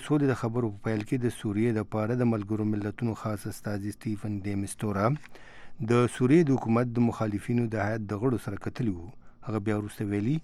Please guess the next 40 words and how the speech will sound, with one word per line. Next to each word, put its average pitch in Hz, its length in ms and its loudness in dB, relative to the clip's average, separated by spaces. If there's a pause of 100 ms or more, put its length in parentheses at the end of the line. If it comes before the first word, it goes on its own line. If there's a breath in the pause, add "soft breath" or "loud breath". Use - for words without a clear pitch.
(280 soft breath)
چې - 160 -10
د 117 120 0
سولې 160 320 2
په 131 120 0
مذاکراتو 131 960 4
کې 139 240 -2
دواړو 123 340 4
خواو 113 380 0
ته 143 220 2 (460 soft breath)
د 123 120 -2
مستقیمو 127 600 4
خبرو 107 320 -2
چانس 101 360 -2
هم 98 160 -2 (120)
شته - 280 -4
دی. 85 160 -6 (1800 soft breath)
د 120 140 2 (220)
سوریې 139 400 6
دولتي 156 400 6
خبري 131 340 4
اژانس 127 360 4
سنا 117 300 2
ویلي 120 360 2
دي 139 140 4
چې - 260 0
ژینیو 113 380 2
ته 135 100 0
د 110 140 0
سوریې 110 300 2
د 104 60 -2
حکومت 107 420 0
د 104 180 0
هیات 110 160 -2
د 98 140 -4
سفر 110 340 -2
د 101 200 -8
ځنډ 117 340 4
علت 98 320 -4
دا 101 140 2
و 113 200 2